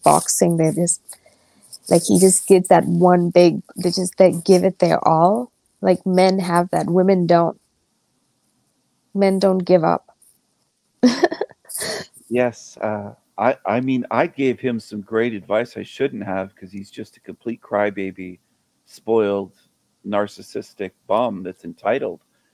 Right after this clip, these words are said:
Speaker 2: But, I mean, he should be working to get himself out of that. Do you know how much money he could save without paying rent?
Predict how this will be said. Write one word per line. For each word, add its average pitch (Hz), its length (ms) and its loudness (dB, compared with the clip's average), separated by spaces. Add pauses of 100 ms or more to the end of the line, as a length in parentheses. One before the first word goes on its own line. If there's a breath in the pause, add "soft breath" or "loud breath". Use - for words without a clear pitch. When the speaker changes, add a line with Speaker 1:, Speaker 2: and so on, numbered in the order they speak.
(280)
Speaker 2:
But, 139 140 0
I 135 80 2
mean, 135 260 0
he 160 120 -6
should - 220 -12
be 135 120 -4
working 117 460 -4
to 131 80 -6
get 123 160 -2
himself 135 420 -6
out 170 160 -4
of 131 80 -10
that. 98 260 -6
Do - 440 -16
you - 20 -6
know 190 80 -4
how - 40 -8
much 202 240 -10
money 113 360 -6
he 135 140 -8
could - 220 -14
save 110 320 -8
without 101 360 -10
paying 98 320 -12
rent? 101 300 -10